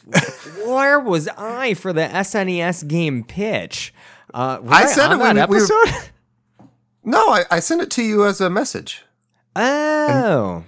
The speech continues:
Speaker 2: And,
Speaker 1: man,
Speaker 2: and you
Speaker 1: I
Speaker 2: hearted
Speaker 1: do not
Speaker 2: it.
Speaker 1: know how I missed that, but yeah, I'm game for that. That sounds
Speaker 2: Yeah.
Speaker 1: fun.
Speaker 2: 'Cause I figured we could easily, uh, <clears throat> emulate Waterworld since we both own legitimate copies of it.
Speaker 1: Yeah.
Speaker 2: Uh-huh.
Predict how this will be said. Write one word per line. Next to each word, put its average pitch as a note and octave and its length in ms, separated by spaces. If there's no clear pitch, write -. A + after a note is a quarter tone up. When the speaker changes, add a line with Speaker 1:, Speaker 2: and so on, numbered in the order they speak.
Speaker 2:
And, G2 80
Speaker 1:
man, A2 160
Speaker 2:
and C#3 100
you D#3+ 80
Speaker 1:
I B2 80
Speaker 2:
hearted - 200
Speaker 1:
do - 40
not F#2 200
Speaker 2:
it. - 80
Speaker 1:
know F#2+ 140
how F#2+ 100
I F#2+ 120
missed F#2+ 280
that, A2+ 200
but G2+ 180
yeah, C#3 240
I'm A#2+ 160
game D#3+ 220
for - 120
that. F#2 340
That C#3 120
sounds E3+ 180
Speaker 2:
Yeah. G3+ 200
Speaker 1:
fun. G#2 160
Speaker 2:
'Cause C3 160
I D3+ 100
figured E3 300
we D#3 80
could C3+ 220
easily, B2 580
uh, A#2+ 320
<clears throat> D#3 280
emulate E3 500
Waterworld C#3 480
since - 240
we C#3 100
both C#3 380
own C3+ 200
legitimate A#2 460
copies C3 400
of F#2+ 140
it. G#2 100
Speaker 1:
Yeah. E3 300
Speaker 2:
Uh-huh. B2+ 320